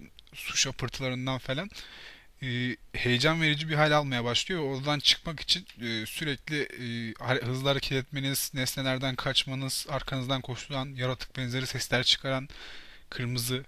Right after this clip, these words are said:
şeylerden kaçmanız gerekiyor falan. Ben birkaç bölüm oynadım gördüğünüz gibi. Kaçıncı bölüme gelmişim? Sekizinci bölüme gelmişim.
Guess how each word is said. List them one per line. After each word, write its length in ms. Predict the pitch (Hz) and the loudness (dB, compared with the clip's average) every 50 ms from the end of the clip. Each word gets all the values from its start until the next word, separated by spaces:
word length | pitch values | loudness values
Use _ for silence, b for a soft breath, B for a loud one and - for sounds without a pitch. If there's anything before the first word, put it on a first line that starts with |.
| - - - - - - - - - - | -14 -20 -20 -20 -20 -20 -20 -18 -4 2
şeylerden 500 | - - - 127 123 127 127 123 135 135 | 4 4 4 6 6 4 4 4 2 0
kaçmanız 500 | - - 127 - - - 139 135 143 127 | 2 0 0 0 0 0 -2 -2 -2 0
gerekiyor 400 | 120 110 101 104 - - 104 101 | -2 -2 -2 -2 -4 -4 -6 -6
falan. 280 | - - 147 139 139 - - - - B B B B B B B B B B - | -4 -4 -4 -6 -6 -8 -12 -18 -20 B B B B B B B B B B 6
Ben 180 | 156 165 180 185 | 6 6 6 6
birkaç 340 | 185 - 202 196 - - | 6 6 8 8 8 6
bölüm 180 | - 180 190 190 | 4 0 2 2
oynadım 380 | 196 190 180 156 123 117 113 110 | 0 0 0 0 -2 -2 -2 -2
gördüğünüz 420 | 107 107 107 110 117 113 110 110 | -2 -2 -4 -4 -6 -6 -6 -6
gibi. 240 | 110 113 123 143 143 | -6 -6 -4 -4 -4
Kaçıncı 380 | - 147 127 - 131 123 120 | -4 -2 -2 -2 -2 -2 -4
bölüme 260 | 123 117 110 107 110 107 | -2 -2 -2 0 0 0
gelmişim? 880 | 104 98 101 107 107 - - - 160 160 156 156 156 151 151 151 156 - B B B B B B B B B | 0 0 0 4 8 8 8 8 8 2 -4 -6 -6 -6 -6 -6 -8 -10 B B B B B B B B B
Sekizinci 440 | - - - 117 - 120 120 123 143 | -4 -2 0 0 0 0 0 0 2
bölüme 260 | 160 170 160 165 165 | 2 0 0 2 2
gelmişim. 420 | 165 165 165 165 156 - - 170 | 2 2 2 6 8 8 8 6